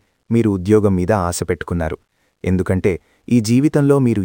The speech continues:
ఏ పని కోసం తయారు చేయబడ్డారో దాన్నే నమ్ముకున్నారు.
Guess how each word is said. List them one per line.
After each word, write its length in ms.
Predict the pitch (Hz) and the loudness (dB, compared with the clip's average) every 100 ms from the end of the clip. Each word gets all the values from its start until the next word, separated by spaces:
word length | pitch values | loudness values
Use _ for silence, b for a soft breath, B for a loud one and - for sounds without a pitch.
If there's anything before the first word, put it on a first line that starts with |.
| 85 | 0
ఏ 120 | 101 | 0
పని 240 | 139 120 131 | 2 0 2
కోసం 320 | 131 127 120 | 0 0 -2
తయారు 320 | 95 92 95 | 0 0 0
చేయబడ్డారో 560 | - 92 85 80 87 95 - _ _ _ | -2 -2 -2 -2 -2 -2 -4 _ _ _
దాన్నే 380 | 95 92 95 104 | -2 0 2 0
నమ్ముకున్నారు. 580 | 92 85 85 85 80 | 0 -2 -4 -4 -4